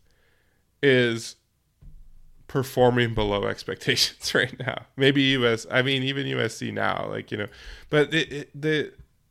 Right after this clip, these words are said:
like, every, every, it's happening everywhere. And that's why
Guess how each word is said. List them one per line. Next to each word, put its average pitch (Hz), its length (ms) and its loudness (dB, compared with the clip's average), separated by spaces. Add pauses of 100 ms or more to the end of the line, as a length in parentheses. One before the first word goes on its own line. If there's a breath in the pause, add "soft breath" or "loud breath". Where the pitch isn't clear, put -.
(1080)
like, 147 340 0
every, 165 420 2
every, 143 300 -2
it's 135 140 -6
happening 139 460 0
everywhere. 123 520 0
And 120 140 0
that's 127 200 2
why 120 360 0